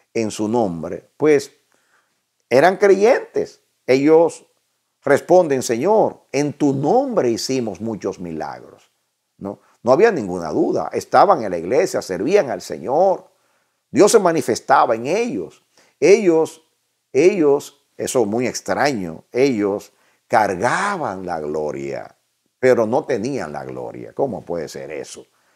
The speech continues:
En ellos se manifestaba el poder de la gloria, pero no la santidad y el espíritu de la verdad.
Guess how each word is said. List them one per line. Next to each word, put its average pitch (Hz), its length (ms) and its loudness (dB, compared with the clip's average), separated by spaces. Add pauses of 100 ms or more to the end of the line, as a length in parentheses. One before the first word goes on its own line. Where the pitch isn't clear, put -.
(760)
En 143 180 4
ellos 233 400 4
se 156 100 4
manifestaba 127 880 2
el 117 140 0
poder 175 520 4
de 190 120 2
la 123 160 2
gloria, 80 640 -2
pero 139 260 0
no 190 220 4
la 180 160 4
santidad 135 1080 0
y 131 100 0
el 123 120 2
espíritu 110 1000 -4
de 113 180 0
la 120 120 4
verdad. 127 640 0